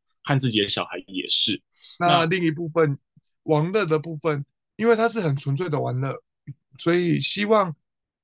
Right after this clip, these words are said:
Speaker 2: 如果你本身有在，可能有在玩刮刮乐啦，或者是比如说像小赌怡情的所有的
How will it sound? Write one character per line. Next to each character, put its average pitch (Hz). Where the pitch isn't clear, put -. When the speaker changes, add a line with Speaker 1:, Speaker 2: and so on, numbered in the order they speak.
Speaker 2:
如 214
果 190
你 151
本 143
身 151
有 156
在， 160
可 143
能 131
有 131
在 160
玩 135
刮 160
刮 160
乐 160
啦， 135
或 160
者 135
是 135
比 -
如 127
说 147
像 151
小 143
赌 156
怡 139
情 143
的 139
所 147
有 170
的 127